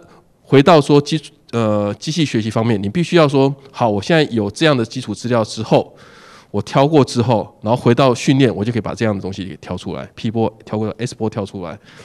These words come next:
那甚至我就可以知道说，诶，它是东部来或西部来的。对，所以基本上是这样。我希望没有理解错误你的，呃，问题。对。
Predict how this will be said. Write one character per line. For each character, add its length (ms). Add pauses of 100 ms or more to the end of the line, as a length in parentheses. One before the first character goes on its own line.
(140)
那 100
甚 120
至 60
我 80
就 80
可 60
以 40
知 80
道 80
说， 120
诶， 40
它 140
是 80
东 220
部 120
来 120
或 100
西 160
部 140
来 160
的。 180 (440)
对， 200
所 140
以 40
基 140
本 100
上 80
是 140
这 140
样。 140
我 100
希 120
望 140
没 80
有 80
理 100
解 140
错 160
误 40
你 100
的， 180
呃， 260
问 180
题。 180 (480)
对。 180